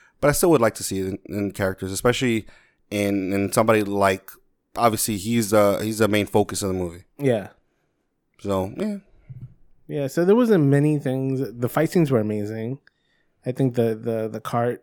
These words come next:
Speaker 2: the car chase
Speaker 1: Oh, yeah, it's
Speaker 2: scene was
Speaker 1: adren-,
Speaker 2: good.
Speaker 1: it's an adrenaline junkie lo-, like,
Speaker 2: Like, from
Speaker 1: love
Speaker 2: beginning
Speaker 1: story, yeah.
Speaker 2: to, beginning to end.
Speaker 1: Yeah.
Speaker 2: I think th-, there wasn't many.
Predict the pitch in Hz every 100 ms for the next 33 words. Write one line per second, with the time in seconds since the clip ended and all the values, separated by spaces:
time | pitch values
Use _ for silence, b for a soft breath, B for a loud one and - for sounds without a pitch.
0 | - 123 131 127 - 123 160 175 127 131
1 | 117 120 127 123 160 131 101 110 107 95
2 | 101 92 92 87 92 - 92 90 87 175
3 | 151 - 143 135 135 160 165 90 85 120
4 | - _ 151 - 151 135 143 135 - 135
5 | 107 104 - - 147 160 _ _ _ _
6 | _ _ _ - 131 123 139 120 135 135
7 | 135 160 143 156 175 175 165 156 156 156
8 | 151